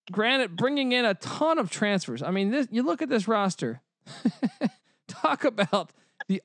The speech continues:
ultimate transfer team. I'm counting eight transfers on this roster. Eight. But, um, I think the, I think, I think Fred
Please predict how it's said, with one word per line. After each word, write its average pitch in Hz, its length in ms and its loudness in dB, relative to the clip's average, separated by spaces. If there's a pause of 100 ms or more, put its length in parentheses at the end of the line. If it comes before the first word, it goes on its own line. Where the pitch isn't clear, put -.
ultimate 226 520 2
transfer 214 580 -2
team. 156 440 -2 (540)
I'm 302 220 2
counting 220 560 2 (160)
eight 262 520 0 (240)
transfers 208 800 -2 (840)
on 196 180 2
this 202 200 2
roster. 180 480 -2 (280)
Eight. 269 440 0 (1200)
But, 208 380 2 (180)
um, 196 540 4 (420)
I 190 120 0
think 262 180 0
the, 294 200 2
I 208 120 0
think, 339 220 -4 (200)
I - 120 -2
think 359 200 -6 (380)
Fred 240 400 0